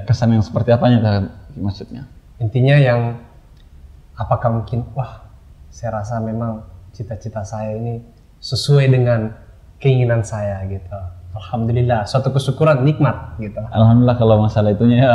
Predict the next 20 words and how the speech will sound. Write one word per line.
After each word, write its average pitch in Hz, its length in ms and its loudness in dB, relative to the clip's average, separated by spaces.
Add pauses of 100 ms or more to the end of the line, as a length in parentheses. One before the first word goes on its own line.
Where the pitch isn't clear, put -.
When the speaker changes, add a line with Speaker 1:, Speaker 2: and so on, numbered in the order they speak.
(160)
Speaker 1:
saya 117 180 0
bersyukur 110 400 0
sekali 131 300 2
kan. 139 240 0 (420)
Saya 113 220 2
bisa 110 240 4
sampai 110 240 2
seperti - 480 0
ini, 110 260 4
Insya 101 220 -2
Allah. 95 320 -2 (720)
Speaker 2:
Atau 123 240 2
mungkin 135 240 6
ada 107 160 2
pasien 117 400 0
yang 113 160 -4
dulu 113 400 -2 (640)
antum 117 540 -4 (400)
bahasanya 123 560 -2 (320)
bantu, 117 640 0